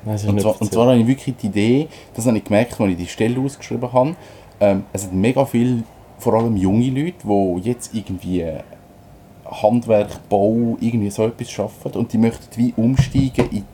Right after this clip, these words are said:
Speaker 2: in den Web- oder in den Kreativbereich, haben zwar eine Ausbildung gemacht, aber sie finden wie den Einstieg nicht.
Speaker 1: Mhm.
Speaker 2: Es gibt keine Firmen, wo, wo
Speaker 1: Ja.
Speaker 2: dann sagen, du kannst kommen, weil irgendwie alle so dran sind, ja, zeig mal, was für Referenzen hast
Speaker 1: Ja,
Speaker 2: oder
Speaker 1: ja.
Speaker 2: was schon gemacht hast. Und das fehlt mir wie.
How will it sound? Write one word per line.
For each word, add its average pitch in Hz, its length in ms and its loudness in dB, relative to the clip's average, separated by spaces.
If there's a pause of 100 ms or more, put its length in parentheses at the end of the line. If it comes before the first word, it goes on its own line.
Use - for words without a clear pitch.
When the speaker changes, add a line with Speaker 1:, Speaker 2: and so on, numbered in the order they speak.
Speaker 2:
in 110 140 -6
den 90 240 2
Web- 117 220 0
oder 98 160 -2
in 95 80 0
den 87 120 -4
Kreativbereich, 131 920 -4 (540)
haben - 240 2
zwar 101 220 0
eine 98 140 0
Ausbildung 127 420 -2
gemacht, 120 240 -2
aber 98 100 -2
sie 101 160 -6
finden 117 360 2
wie 117 100 2
den 120 160 0 (140)
Einstieg 120 340 0
nicht. 117 160 2
Speaker 1:
Mhm. 85 60 2
Speaker 2:
Es 82 120 -6
gibt - 180 -10
keine 120 120 -4
Firmen, 117 500 -2
wo, 98 200 -2
wo 98 80 -8
Speaker 1:
Ja. 95 80 -2
Speaker 2:
dann 95 160 -2
sagen, 98 280 -4
du 101 140 -10
kannst 92 220 -6
kommen, 113 400 0 (400)
weil 113 100 2
irgendwie 113 260 2
alle 113 220 4
so 120 80 -8
dran 107 240 0
sind, 104 180 -4
ja, 101 200 0
zeig 95 240 0
mal, 92 100 -2
was 90 160 -2
für 85 160 -12
Referenzen 95 500 -2
hast 92 100 0
Speaker 1:
Ja, 90 120 -2
Speaker 2:
oder 90 80 -2
Speaker 1:
ja. 87 80 0
Speaker 2:
was 87 140 -4
schon - 160 -8
gemacht - 200 -6
hast. - 120 -10
Und 120 160 -2
das 117 100 -6
fehlt 107 480 2
mir 104 140 0
wie. 104 160 -2